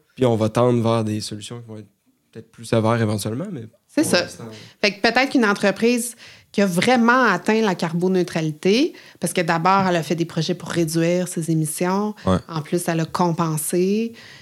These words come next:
Speaker 2: ben, peut-être que rendue là, elle va peut-être se dire, « Bon, c'est quoi le prochain, la prochaine
Speaker 1: Ouais, il en
Speaker 2: étape ? »
Speaker 1: reste plus gros, mettons, pour aller chercher le net
Speaker 2: Bon,
Speaker 1: zero,
Speaker 2: ben, on
Speaker 1: puis
Speaker 2: va aller chercher ça. Là, on va juste faire un, un choix différent dans les crédits qu'on achète, puis on, on se rend au net zero, tu sais.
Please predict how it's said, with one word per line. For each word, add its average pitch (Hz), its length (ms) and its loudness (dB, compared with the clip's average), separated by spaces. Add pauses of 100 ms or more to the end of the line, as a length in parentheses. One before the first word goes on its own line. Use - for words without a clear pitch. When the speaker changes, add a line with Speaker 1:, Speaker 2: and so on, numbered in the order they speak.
(140)
Speaker 2:
ben, 156 80 -6
peut-être 190 320 0
que 226 140 2
rendue 175 360 0
là, 202 180 4
elle 175 40 0
va 165 100 0
peut-être 180 260 -4
se - 120 -2
dire, « 170 480 0
Bon, 226 280 2 (240)
c'est - 140 -6
quoi 285 120 4
le 285 80 0
prochain, 196 540 0
la 180 100 0
prochaine 185 320 0
Speaker 1:
Ouais, 185 60 2
il 160 60 2
en 147 40 8
Speaker 2:
étape ? » 131 200 6
Speaker 1:
reste 131 180 2
plus 147 120 4
gros, 139 240 8
mettons, 135 260 4
pour 123 120 4
aller 123 100 6
chercher 127 320 2
le 117 200 4
net 120 120 4
Speaker 2:
Bon, 196 120 6
Speaker 1:
zero, 180 120 4
Speaker 2:
ben, 156 300 2
on 131 60 -4
Speaker 1:
puis 165 80 -2
Speaker 2:
va 185 80 2
aller 190 160 4
chercher 185 340 0
ça. 175 160 -2 (200)
Là, 196 200 2
on 190 100 4
va 196 240 4
juste 226 360 2
faire 214 300 2
un, 185 320 4
un 185 140 4
choix 196 280 0
différent 196 500 -2
dans 170 260 0
les 170 140 0
crédits 180 300 -6
qu'on 175 220 -2
achète, 160 440 -4
puis 175 180 -2
on, 165 360 -6
on 165 100 -4
se - 160 -4
rend 170 80 -2
au 165 120 2
net 165 180 0
zero, 190 380 0
tu - 100 -14
sais. 202 140 -4